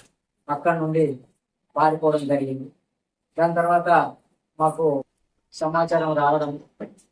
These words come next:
తర్వాత మృతుని యొక్క భార్య కంప్లైంట్ ఇవ్వడం, ఆ కంప్లైంట్ పైన ఒకటవ తారీఖున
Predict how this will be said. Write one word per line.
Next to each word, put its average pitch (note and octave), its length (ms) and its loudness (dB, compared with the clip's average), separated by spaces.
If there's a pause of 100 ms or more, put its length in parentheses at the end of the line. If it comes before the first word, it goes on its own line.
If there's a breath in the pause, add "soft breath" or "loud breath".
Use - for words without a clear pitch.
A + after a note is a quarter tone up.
(160)
తర్వాత D#3 300 0
మృతుని D#3 480 -4
యొక్క E3 200 -2 (920)
భార్య D3+ 460 0 (600)
కంప్లైంట్ D3+ 380 -2
ఇవ్వడం, D3 440 0 (280)
ఆ B2+ 60 -10
కంప్లైంట్ D3+ 480 -4
పైన D3+ 200 0 (260)
ఒకటవ D#3 280 -2
తారీఖున C#3+ 440 -2